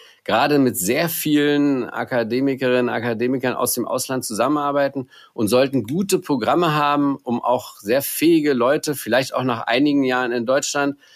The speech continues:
wieder auch in ihre Länder integrieren zu können, um dort auch Dinge zu bewegen in diesen Ländern.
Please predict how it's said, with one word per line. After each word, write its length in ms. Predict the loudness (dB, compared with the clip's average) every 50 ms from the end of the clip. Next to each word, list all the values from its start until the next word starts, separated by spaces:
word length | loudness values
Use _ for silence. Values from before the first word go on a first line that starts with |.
| -20 -20 _ _ -2
wieder 300 | 0 2 4 4 4 4
auch 140 | 2 2 0
in 140 | -2 -2
ihre 260 | 0 2 2 2 2 2
Länder 340 | 2 2 2 2 2 0
integrieren 560 | 0 -2 -2 -4 -4 -2 0 0 0 2 0 -2
zu 160 | -4 -6 -4
können, 340 | -2 0 2 2 2 2 0
um 180 | -2 -2 0
dort 260 | 2 2 2 2 2
auch 200 | 0 -2 -2 -2
Dinge 280 | -2 -2 0 0 0 0
zu 180 | -4 -6 -4 -4
bewegen 460 | -4 -2 -2 -2 -2 -2 -2 -2 -2
in 200 | -2 -2 -2 -2
diesen 240 | -2 -2 -2 -2 -2
Ländern. 540 | -2 0 0 0 0 0 0 -2 -4 -6